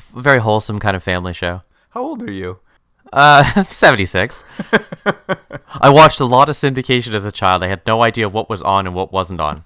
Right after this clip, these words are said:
Speaker 1: I didn't know I Dream of Jeannie wasn't still on the air.
Speaker 2: You thought it was still nineteen seventy-two.
Speaker 1: It's all the same to me.
Speaker 2: She started a new life with Jerry.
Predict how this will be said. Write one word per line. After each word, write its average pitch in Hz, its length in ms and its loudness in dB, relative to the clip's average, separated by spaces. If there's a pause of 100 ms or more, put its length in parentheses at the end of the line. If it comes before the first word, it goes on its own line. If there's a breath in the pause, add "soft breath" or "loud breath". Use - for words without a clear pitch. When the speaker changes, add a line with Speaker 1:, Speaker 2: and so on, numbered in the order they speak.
(140)
Speaker 1:
I - 80 2
didn't 180 140 2
know 113 360 -2
I 123 100 4
Dream 117 180 0
of 101 80 -4
Jeannie 104 240 -4
wasn't 101 260 -4
still 110 140 0
on 104 140 0
the 101 60 -4
air. 131 240 -4 (260 soft breath)
Speaker 2:
You 156 120 -10
thought 113 220 -2
it 104 40 -8
was 107 100 -12
still 135 240 -2
nineteen 110 420 -8
seventy-two. 98 520 -8 (400 soft breath)
Speaker 1:
It's - 100 -14
all 320 100 2
the 120 60 -2
same 104 180 -4
to 85 80 -12
me. 104 200 -10
Speaker 2:
She 151 220 -6
started 139 360 -2
a 120 60 -12
new 127 180 -6
life 110 280 -2
with 110 140 -14
Jerry. 107 520 -6